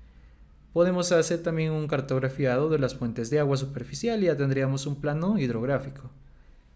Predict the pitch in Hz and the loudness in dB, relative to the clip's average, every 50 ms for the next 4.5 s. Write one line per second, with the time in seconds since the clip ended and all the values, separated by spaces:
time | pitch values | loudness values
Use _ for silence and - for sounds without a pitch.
0 | - - - - 202 202 190 190 185 185 180 170 160 156 151 151 156 156 156 139 | -20 -10 -2 2 4 4 6 4 4 4 4 4 6 6 4 2 0 -2 -4 -2
1 | - 151 139 143 139 135 139 139 135 - 143 139 131 135 127 123 - - 127 120 | -2 0 0 0 0 0 -2 -4 -4 -2 0 0 0 0 -2 -2 -2 -4 -4 -4
2 | 120 - - 120 113 120 120 117 113 113 110 110 107 107 110 113 113 110 - 123 | -4 -4 -4 -4 -2 -2 -2 0 0 0 0 -2 -2 -2 -4 -6 -8 -6 -4 -4
3 | 117 117 120 - 131 120 117 113 135 135 - 190 - - 214 208 196 180 170 - | -2 -2 -2 0 0 0 0 0 -2 -2 -4 -4 -2 0 2 2 2 2 0 0
4 | 151 143 147 143 143 147 151 143 - - - | -2 -2 0 0 0 0 -2 -4 -6 -10 -14